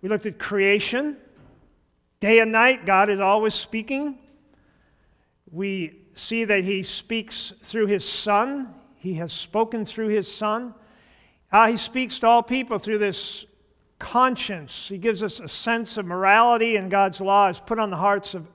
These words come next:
everyone. And then last week we worked, looked at the, uh, importance of understanding that,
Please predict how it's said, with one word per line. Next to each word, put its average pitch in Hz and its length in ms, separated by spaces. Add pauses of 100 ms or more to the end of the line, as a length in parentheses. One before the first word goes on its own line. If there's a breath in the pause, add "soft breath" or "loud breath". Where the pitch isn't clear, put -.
everyone. 180 640 (1040 soft breath)
And 165 140
then 185 240
last 185 340
week 180 220
we 170 100
worked, 175 400
looked 190 180
at 165 140
the, 160 300
uh, 147 220 (480)
importance 170 760
of 160 300
understanding 190 720
that, 165 160